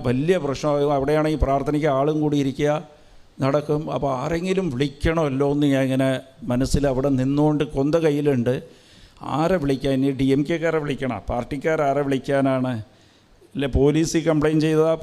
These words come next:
പോലീസ് പറയും, "ഇപ്പോൾ പ്രശ്നം ഉണ്ടാക്കണ്ടെന്ന് പറയും, നീ ഒന്നും ഇപ്പോൾ പൊളിക്കണ്ട, ഇത് ആൾക്കാരായിട്ട് പ്രശ്നമൊന്നും." ഇങ്ങനെ വിചാരിച്ചുകൊണ്ടിരിക്കുമ്പോൾ ആരെ വിളിക്കും ദൈവമേ? ഞാനാണെങ്കിൽ ഇപ്പോൾ പ്രാർത്ഥനയ്ക്ക് കയറണം. പതിനൊന്ന്, പതിനൊന്നര മണിക്ക്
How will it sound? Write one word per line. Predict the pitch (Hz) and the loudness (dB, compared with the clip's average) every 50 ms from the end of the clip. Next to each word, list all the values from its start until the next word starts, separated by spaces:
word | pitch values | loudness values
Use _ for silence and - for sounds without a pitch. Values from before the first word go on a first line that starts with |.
| 131 | 2
പോലീസ് | 139 143 151 156 156 165 170 165 | 2 4 4 4 2 2 2 2
പറയും, | 156 147 160 156 143 | 2 2 0 0 0
"ഇപ്പോൾ | 156 143 131 | 0 0 0
പ്രശ്നം | 131 - - 147 143 143 | 0 0 2 0 2 2
ഉണ്ടാക്കണ്ടെന്ന് | 139 135 135 - - 135 139 135 143 143 139 143 131 127 | 2 0 0 0 -2 0 2 2 2 2 2 2 0 0
പറയും, | 127 127 131 131 131 | 2 2 2 4 4
നീ | 131 127 | 4 4
ഒന്നും | 127 135 143 135 135 - - - 131 | 4 4 4 2 0 -4 -10 -4 -2
ഇപ്പോൾ | - 135 - 127 | -2 0 2 2
പൊളിക്കണ്ട, | 127 135 127 - 151 147 139 123 117 131 - - - - - - - - - - _ _ _ _ - - 139 | 2 2 0 0 0 0 0 0 -2 -4 -6 -10 -14 -16 -16 -16 -16 -18 -20 -20 _ _ _ _ -14 -8 -4
ഇത് | 135 139 135 135 135 135 135 135 - - - - _ _ _ _ _ _ _ - - - - - - - _ - 135 139 | 0 0 2 2 2 0 -2 -4 -8 -16 -20 -20 _ _ _ _ _ _ _ -20 -20 -20 -20 -20 -20 -20 _ -4 -2 0
ആൾക്കാരായിട്ട് | 139 135 - 156 147 147 143 139 143 127 | 0 0 0 0 0 2 0 0 -2 -2
പ്രശ്നമൊന്നും." | 131 - - - 147 139 143 151 156 151 151 | -4 -4 -4 -2 -2 -2 -2 -2 -2 -2 -2
ഇങ്ങനെ | 151 160 165 175 160 | -4 -4 -4 -4 -4
വിചാരിച്ചുകൊണ്ടിരിക്കുമ്പോൾ | 143 131 139 139 127 - 151 135 147 131 135 131 135 117 117 127 139 | -2 -2 -2 0 0 0 0 0 0 -2 -4 -4 -6 -6 -6 -8 -6
ആരെ | 156 180 196 175 - | -4 -2 -2 -2 -2
വിളിക്കും | 139 139 127 - 147 131 131 | -2 -2 -2 -2 -2 0 0
ദൈവമേ? | 135 135 127 131 131 127 110 - - - - - - _ _ - 123 120 | 0 0 0 0 -2 -2 -4 -6 -10 -12 -18 -20 -20 _ _ -6 -2 -2
ഞാനാണെങ്കിൽ | 120 127 139 156 160 147 143 147 143 | 0 0 0 0 0 0 0 0 0
ഇപ്പോൾ | - 135 123 - - | 0 0 -2 -2 -2
പ്രാർത്ഥനയ്ക്ക് | - 117 123 127 127 - 160 160 151 160 156 | -2 -2 -2 -2 -2 -2 -2 -2 -2 -2 -2
കയറണം. | 135 113 117 123 123 113 123 | -2 -2 -2 -4 -2 -2 -2
പതിനൊന്ന്, | 120 127 135 143 151 156 156 156 160 156 151 151 - - - | 0 0 0 0 0 0 0 0 0 0 -2 -4 -8 -8 -6
പതിനൊന്നര | 139 139 143 156 170 180 170 185 170 | -4 -4 -2 -2 -2 -2 -2 0 -2
മണിക്ക് | 170 160 143 139 170 170 | -2 -2 -2 -4 -4 -6